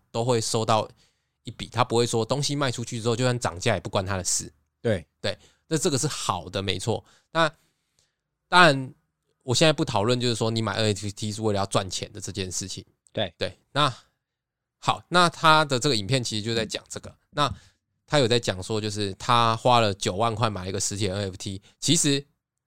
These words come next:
Speaker 1: 我觉得就在反讽啦，因为他其实就是花了九万块买了一幅真正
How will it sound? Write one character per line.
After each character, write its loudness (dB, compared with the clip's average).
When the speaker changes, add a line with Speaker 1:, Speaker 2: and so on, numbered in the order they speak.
Speaker 1:
我 -4
觉 -4
得 -2
就 -2
在 2
反 -2
讽 -2
啦， -14
因 -2
为 4
他 2
其 0
实 -4
就 -4
是 -4
花 2
了 4
九 2
万 2
块 2
买 -2
了 -8
一 -4
幅 -10
真 0
正 2